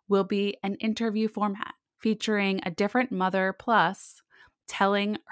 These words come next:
her baby feeding story or stories in her own words.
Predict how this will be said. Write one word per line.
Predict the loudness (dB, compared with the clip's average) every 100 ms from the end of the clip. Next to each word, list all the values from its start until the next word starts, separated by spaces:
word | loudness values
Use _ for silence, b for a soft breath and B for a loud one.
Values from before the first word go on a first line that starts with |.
| -4
her | -2
baby | 0 0 0 -4
feeding | -2 -2 -2
story | -2 0 -2 -2 -12 _ b b b
or | 6 6
stories | 6 2 4 2 -2 -10 -14 -16 _ _ 2
in | 4
her | 6 4
own | 4 4
words. | 4 4 0 -10 -10